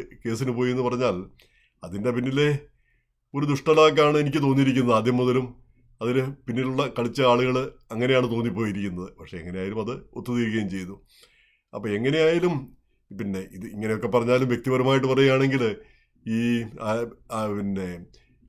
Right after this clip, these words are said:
കെ പി യോഹന്നാനാണെങ്കിലും അല്ലെങ്കിൽ അമൃതാനന്ദമയി ആണെങ്കിലും പണവുമായിട്ട് ബന്ധപ്പെടുന്ന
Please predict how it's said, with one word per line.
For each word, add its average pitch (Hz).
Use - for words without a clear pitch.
കെ 95
പി 110
യോഹന്നാനാണെങ്കിലും 117
അല്ലെങ്കിൽ 113
അമൃതാനന്ദമയി 123
ആണെങ്കിലും 123
പണവുമായിട്ട് 156
ബന്ധപ്പെടുന്ന 143